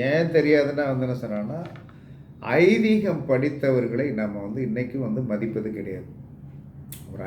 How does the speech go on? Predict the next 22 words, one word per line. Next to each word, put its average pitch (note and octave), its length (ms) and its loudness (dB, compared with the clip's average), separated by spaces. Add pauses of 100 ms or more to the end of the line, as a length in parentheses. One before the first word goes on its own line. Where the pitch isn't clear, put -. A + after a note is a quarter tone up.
ஐதீகம் E3 360 4
படிச்சிருக்கிறவங்களும் C3+ 720 0
மதிப்பது B2+ 340 0
கிடையாது. F#2+ 260 -6 (200)
அவர் G#2 220 -6
போய் B2+ 200 2
வந்து B2 140 -4
சண்டை A2 260 0
போடுறது, G#2+ 320 -2
இல்லைன்னா G#2+ 300 -2
பிரச்சனை G#2+ 360 -4
இழுக்கிறது, G2 380 -8 (640)
இப்படி B2 220 0
இழுத்துக்கிட்டு C3+ 380 2
என்ன A#2+ 80 -2
சொன்னான்னா, G#2+ 460 -4 (1160)
கோயில்ல D3+ 420 4
பாருங்க C3+ 360 2
முண்டி C#3+ 360 -2
அடிச்சுட்டு C3+ 420 -2
நிப்பானுங்க. G#2 440 -6 (1200)
ஆமா, C3+ 200 -2